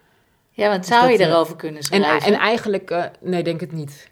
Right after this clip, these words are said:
Speaker 2: Nou, ik denk dat er heel veel, dat er zoveel goede boeken zijn over het boeddhisme, dat het niet aan mij is om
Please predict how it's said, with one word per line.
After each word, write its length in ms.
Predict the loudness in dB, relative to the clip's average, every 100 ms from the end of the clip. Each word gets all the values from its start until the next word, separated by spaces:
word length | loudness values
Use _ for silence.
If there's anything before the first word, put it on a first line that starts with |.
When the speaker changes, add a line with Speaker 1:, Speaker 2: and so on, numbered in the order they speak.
| _
Speaker 2:
Nou, 180 | 0 2
ik 60 | 4
denk 120 | 2
dat 100 | 2
er 60 | 4
heel 180 | 4 2
veel, 400 | 2 2 2 0
dat 160 | 0
er 200 | -2 -2
zoveel 520 | 2 4 4 2 0
goede 360 | 0 -2 0 0
boeken 220 | 0 -4
zijn 120 | -4
over 120 | -4 -6
het 80 |
boeddhisme, 340 | -2 -2 -2 -4
dat 80 | -4
het 100 | -4
niet 220 | -6 -6
aan 140 | -6
mij 300 | -2 0 0
is 260 | -4 -8 -16
om 140 | -12